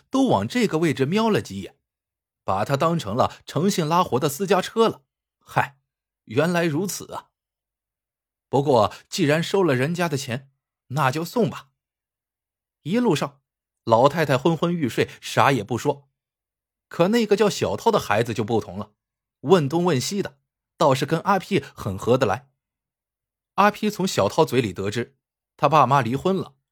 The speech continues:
又各自成了家，他后妈从不管他，他一捣乱，他爸爸就用巴掌伺候着。前几天，他就自己乘车跑到妈妈家去了，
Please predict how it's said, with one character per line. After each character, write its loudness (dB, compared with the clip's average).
又 -4
各 4
自 -2
成 -4
了 2
家， -6
他 -2
后 0
妈 0
从 -4
不 0
管 0
他， -10
他 -4
一 0
捣 -2
乱， -4
他 -2
爸 4
爸 -2
就 -4
用 -4
巴 4
掌 -4
伺 2
候 -6
着。 -20
前 -2
几 -4
天， -10
他 4
就 -2
自 -4
己 -4
乘 -4
车 0
跑 -4
到 4
妈 2
妈 2
家 0
去 -8
了， -14